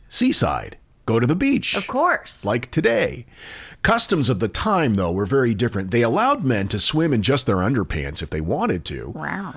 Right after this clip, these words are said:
Speaker 1: And they were also permitted to dive off of boats, which was really kind of, uh,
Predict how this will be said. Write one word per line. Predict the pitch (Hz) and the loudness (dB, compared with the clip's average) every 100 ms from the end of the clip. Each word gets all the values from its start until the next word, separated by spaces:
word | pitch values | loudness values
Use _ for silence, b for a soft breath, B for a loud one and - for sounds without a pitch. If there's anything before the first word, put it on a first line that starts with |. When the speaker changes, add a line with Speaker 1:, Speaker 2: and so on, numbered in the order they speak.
| - - | -4 2
Speaker 1:
And | 156 | 4
they | 147 | 6
were | 139 | 6
also | 175 208 147 | 4 2 2
permitted | 120 117 113 110 | 2 2 4 2
to | 110 | 0
dive | 92 107 107 101 | 0 2 2 2
off | 95 92 | 0 -2
of | 90 87 | -6 0
boats, | 185 123 85 - | 2 2 0 -4
which | 101 - | -4 -4
was | 92 80 - | -4 -6 -8
really | 82 90 110 127 120 92 80 73 | -10 -2 2 4 4 0 -6 -10
kind | - 98 95 | -6 -4 -4
of, | 85 76 78 | -4 -8 -8
uh, | 71 71 | -8 -8